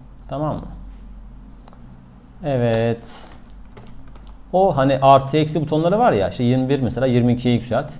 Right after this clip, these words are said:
işte yirmiye indir gibi. O tarz bir şey de olabilirdi. Ama ben böyle yapmayı tercih ettim. Şu an herhangi bir sorun yok. Gördüğünüz gibi sepetteki ürün sayısı belli. Her şey çalışıyor. Umarım sizler için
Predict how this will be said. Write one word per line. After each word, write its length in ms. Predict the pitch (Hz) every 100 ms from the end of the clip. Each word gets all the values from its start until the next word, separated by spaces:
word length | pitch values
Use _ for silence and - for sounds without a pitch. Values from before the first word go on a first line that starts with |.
| - - -
işte 160 | - 117
yirmiye 500 | 117 117 123 131 117
indir 240 | 101 107
gibi. 300 | 101 104 202 - - - - - - -
O 80 | -
tarz 220 | 156 170
bir 40 | 160
şey 180 | 185 160
de 60 |
olabilirdi. 720 | 110 92 92 92 95 170 247 - -
Ama 320 | 180 185 190
ben 260 | 185 180 175
böyle 160 | 175
yapmayı 280 | 113 107 95
tercih 300 | 98 95 95
ettim. 300 | 95 - 214 - - - -
Şu 140 | - 160
an 100 | 160
herhangi 300 | 160 165 151
bir 40 |
sorun 220 | - 135
yok. 260 | 120 107 - - - - - - -
Gördüğünüz 440 | 147 123 127 110
gibi 140 | 110
sepetteki 520 | 98 - 151 - 113 139
ürün 120 | 143
sayısı 360 | 139 139 139
belli. 380 | 143 135 127 147 - - - - - - -
Her 160 | 107 135
şey 180 | 135 98
çalışıyor. 520 | 98 90 87 104 165 - - - - - - - - - - - - - - - - - - - -
Umarım 440 | 156 127 147 147
sizler 360 | - 131 120 107
için 380 | - 131 156